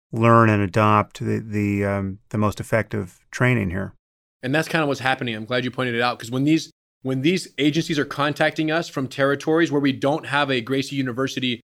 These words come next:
Speaker 2: certified training center, what we do, they say, "Hey, we wanna partner with you, Gracie University. There's no school here." We are now going out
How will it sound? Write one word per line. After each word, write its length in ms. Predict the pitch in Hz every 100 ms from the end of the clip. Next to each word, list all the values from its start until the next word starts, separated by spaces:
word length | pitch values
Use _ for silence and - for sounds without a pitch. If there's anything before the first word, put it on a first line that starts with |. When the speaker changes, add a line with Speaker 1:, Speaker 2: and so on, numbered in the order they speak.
| _
Speaker 2:
certified 500 | - 156 143 139 131
training 300 | - 131 143
center, 380 | - 156 175 208 _ _ _ _ _ _ _
what 240 | 131 156 135
we 160 | 208
do, 340 | 202 147 131 143
they 80 | 147
say, 160 | 160 147
"Hey, 180 | 175
we 140 | 127 165
wanna 220 | 190 190
partner 280 | - 180 165
with 140 | 139
you, 80 | 147
Gracie 280 | 143 147 151
University. 440 | 139 143 139 143
There's 260 | 120 175 156
no 140 | 175
school 320 | 160 - 185
here." 260 | 147 127 101 - _
We 200 | 135 214
are 120 | 214
now 220 | 160 165 151
going 340 | 156 180 165
out 280 | 185 175